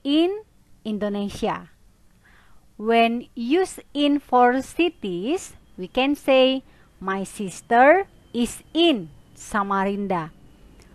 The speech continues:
Neighborhoods atau lingkungan sekitar atau in areas, I grew up in Makassar.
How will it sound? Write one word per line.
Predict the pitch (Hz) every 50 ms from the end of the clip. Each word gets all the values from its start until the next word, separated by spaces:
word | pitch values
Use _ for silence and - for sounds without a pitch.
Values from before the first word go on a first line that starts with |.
| - - - - - - - - - - - - -
Neighborhoods | - 220 226 240 247 240 240 254 262 262 - 339 370 403 403 - - -
atau | 277 277 - 285 262 262
lingkungan | 269 277 277 277 - 285 269 262 262 262
sekitar | - - - - 262 262 - 262 269 302 370 359 - - - - - - - - - - - -
atau | - - 233 240 - 240 226 226 220 226 226 208 - -
in | - 156 175 196 220 247 240 247
areas, | 233 247 277 330 349 359 330 247 202 190 190 214 277 392 - - - - - - - - - - - - -
I | - 233 233 233 208
grew | 185 - 233 240 285 302 -
up | - - 233 240 - - - - - - - - - _ - _ _
in | - 285 302 302 262 208 165 143 131 - - - - - - - - - - - - - - - - - - - - -
Makassar. | 185 185 - - 208 208 208 - - 190 165 156 - - -